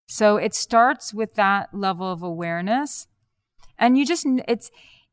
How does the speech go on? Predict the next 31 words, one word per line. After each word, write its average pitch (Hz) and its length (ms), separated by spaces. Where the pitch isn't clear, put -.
once 254 300
you 311 60
become 254 320
aware 190 420
of 226 100
that 262 220
and 220 80
you 208 60
start 185 260
to 190 100
notice 175 460
it, 277 180
then 233 160
you're, 247 100
then 294 220
you 370 100
just 427 200
interrupt 294 480
and 214 120
be 220 60
like, 214 140
"No, 165 100
no, 120 120
I'm 170 140
not 165 120
gonna 175 120
talk - 260
to 160 60
myself - 360
that - 180
way." 85 280